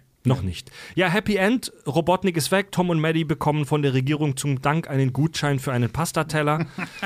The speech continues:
Speaker 1: <laughs> Sonic darf bei den beiden leben in einem coolen Dachgeschoss. Äh, und wir sehen, dass Robotnik auf einem seltsamen Pilzplaneten fest sitzt und nach Rache dürstet. In der Mid-Credit-Scene erfahren wir,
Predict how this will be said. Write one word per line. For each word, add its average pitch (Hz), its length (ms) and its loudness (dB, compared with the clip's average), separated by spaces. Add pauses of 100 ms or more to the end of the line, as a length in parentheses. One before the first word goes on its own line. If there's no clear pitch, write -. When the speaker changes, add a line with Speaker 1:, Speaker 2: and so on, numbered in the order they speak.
Speaker 1:
<laughs> - 480 -2
Sonic 190 480 2
darf 165 240 4
bei 160 120 2
den 151 140 2
beiden 143 280 4
leben 143 320 4
in 139 80 2
einem 131 180 4
coolen 139 360 2
Dachgeschoss. 127 840 0
Äh, 127 120 2
und 135 260 0
wir 131 100 2
sehen, 127 240 2
dass 127 220 -2
Robotnik 127 520 -2
auf 113 140 -8
einem 110 360 0 (180)
seltsamen 123 720 -2
Pilzplaneten 143 800 -4
fest - 360 -6 (300)
sitzt 120 640 -4 (300)
und 127 200 4
nach 120 240 0
Rache 131 260 -2
dürstet. 165 640 -2 (720)
In 123 140 2
der 120 80 4
Mid-Credit-Scene 139 880 0
erfahren 127 580 -2
wir, 131 240 0